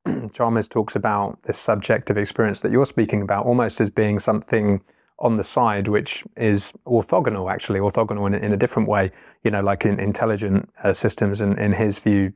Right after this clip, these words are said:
they have behavior and dynamics and function. And then you have all of this subjective stuff on the side, and it's not entirely clear what we do with that. And maybe that's also one of the features of the rationalist conception in, in the sense that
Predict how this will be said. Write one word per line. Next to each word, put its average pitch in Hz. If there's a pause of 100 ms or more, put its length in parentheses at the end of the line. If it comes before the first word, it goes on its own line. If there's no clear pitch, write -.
(100)
they 101
have 98
behavior 110
and 98
dynamics 107
and 101
function. 123 (600)
And 104
then 110
you 110
have 107
all 104
of 101
this 107
subjective 107
stuff -
on 107
the 104
side, 101
and 104
it's 104
not 131
entirely 110
clear 104
what 110
we 107
do 123
with 101
that. - (480)
And 107
maybe 110
that's 113
also 113
one 104
of 101
the 98
features -
of 98
the 107
rationalist 104
conception -
in, 104
in 107
the 101
sense 101
that 104